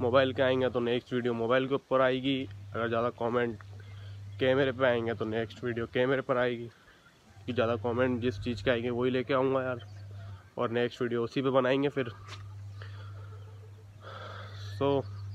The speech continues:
आप लोग इसी तरह से मुझे support करते रहा करो, और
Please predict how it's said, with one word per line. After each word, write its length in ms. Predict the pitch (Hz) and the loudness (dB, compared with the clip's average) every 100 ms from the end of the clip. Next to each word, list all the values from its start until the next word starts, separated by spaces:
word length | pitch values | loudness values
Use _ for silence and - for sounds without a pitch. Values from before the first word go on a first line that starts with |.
| - - 107 | -12 -10 -4
आप 220 | 110 - | -2 0
लोग 220 | 123 123 | 0 0
इसी 180 | 117 123 | -2 0
तरह 200 | 123 123 | 2 2
से 80 | 127 | 2
मुझे 180 | 123 123 | 0 -2
support 340 | 113 127 120 | -4 -2 -2
करते 240 | 117 101 120 | -2 0 0
रहा 180 | 117 113 | 0 0
करो, 340 | 123 131 131 - - - - - - - - - - | 0 0 0 -4 -8 -8 -10 -10 -10 -10 -12 -8 -4
और 360 | 110 113 110 | 0 0 0